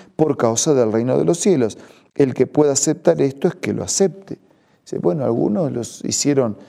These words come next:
eh, eunuco desde nacimiento,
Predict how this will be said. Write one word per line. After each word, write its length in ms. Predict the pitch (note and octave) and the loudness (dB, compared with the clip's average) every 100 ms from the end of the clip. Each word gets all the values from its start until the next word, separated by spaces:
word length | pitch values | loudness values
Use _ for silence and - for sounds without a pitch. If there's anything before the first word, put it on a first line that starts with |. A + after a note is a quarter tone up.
| - _ - | -20 _ -8
eh, 380 | - G1+ G1+ - | -4 -2 -2 0
eunuco 760 | A#2 A#2 F3 F#3 C#3 A2 B2 | 0 0 0 0 0 0 -4
desde 540 | - - - A2 G#2 G#2 | -10 -10 -6 -6 -4 -6
nacimiento, 800 | F#2 - A2+ F#3 A3 D3+ - | -6 -4 -2 0 0 -2 -4